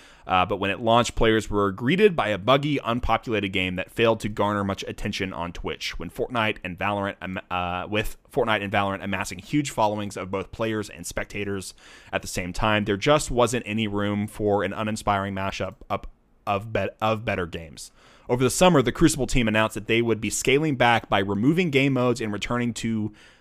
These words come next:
uh, <laughs> re-, returning the game to beta. Community playtesting sessions continued all the way up this afternoon before the news dropped,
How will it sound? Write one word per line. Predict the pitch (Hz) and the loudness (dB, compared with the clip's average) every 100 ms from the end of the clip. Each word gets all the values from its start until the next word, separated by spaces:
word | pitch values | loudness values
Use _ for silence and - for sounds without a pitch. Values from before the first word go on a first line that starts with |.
| - | -2
uh, | 101 98 | 2 4
<laughs> | |
re-, | 104 180 | 4 4
returning | 139 156 143 | 4 4 4
the | 131 | 2
game | 120 113 | 0 -2
to | 107 | -2
beta. | 110 98 82 71 - - - - - | 0 0 -2 -10 -18 -20 -20 -10 -2
Community | 127 175 160 135 | 0 2 0 2
playtesting | 131 123 117 120 110 | 4 4 2 0 -2
sessions | 120 113 117 110 | 0 0 0 -2
continued | 113 117 117 110 | -4 -2 -2 0
all | 104 110 | 0 2
the | |
way | 110 104 | 2 2
up | 101 | 0
this | 107 101 | -2 -2
afternoon | 101 104 101 104 107 | -2 -2 -4 -2 -4
before | 98 104 95 | -4 -4 -4
the | 92 | -2
news | 92 92 - - - | -2 -4 -6 -14 -12
dropped, | 90 90 78 - - | -2 0 -2 -6 -18